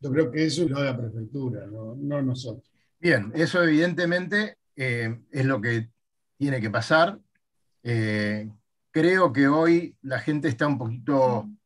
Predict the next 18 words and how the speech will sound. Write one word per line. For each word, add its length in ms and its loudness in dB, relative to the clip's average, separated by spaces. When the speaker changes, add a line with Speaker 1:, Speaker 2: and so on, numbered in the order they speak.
Speaker 2:
convulsionada 1040 4
con 180 -4
todo 160 2
el 140 -4
tema, 520 -2
eh, 180 -4
tramiteríos 1040 4
y, 460 -2
y 200 -6
hay 160 -2
que 120 2
solucionarle 580 2
un 80 -2
poquito 320 -2
mejor 280 0
las 120 -2
cosas, 360 -6
¿no? 200 -4